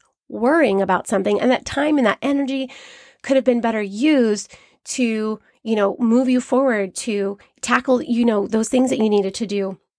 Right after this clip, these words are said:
for the day. So what if you were able to work against that default thinking and instead activate a warrior mindset?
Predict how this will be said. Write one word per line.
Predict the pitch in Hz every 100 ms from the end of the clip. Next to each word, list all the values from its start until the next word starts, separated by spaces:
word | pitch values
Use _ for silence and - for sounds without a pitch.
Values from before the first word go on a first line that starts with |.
| _ _ _ - -
for | 214
the | 196
day. | 190 180
So | 247
what | 226 339
if | 508 -
you | 254
were | 247 -
able | 226 247 - 180 240 _ _ _ _ -
to | -
work | 226 226 359 - -
against | 185 175 190 226 254 - - - - - _ -
that | 214 190
default | 196 202 196 196
thinking | 196 185 170 - - _ _ _ _ -
and | 233 226
instead | 220 - - - 294 277 208 - -
activate | 233 285 277 226 214 208 - _ _ _ -
a | 226
warrior | 214 190 185 226 311 330 196 165
mindset? | 175 - - - - - -